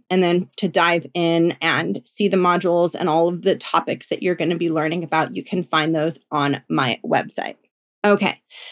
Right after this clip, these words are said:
now what does it mean to develop a strong, powerful, effective voice?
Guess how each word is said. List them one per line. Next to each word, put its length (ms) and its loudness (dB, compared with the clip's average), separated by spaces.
now 160 4
what 200 6
does 140 6
it 140 0
mean 260 6
to 80 0
develop 340 2
a 60 2
strong, 400 2
powerful, 460 0
effective 440 -2
voice? 520 -10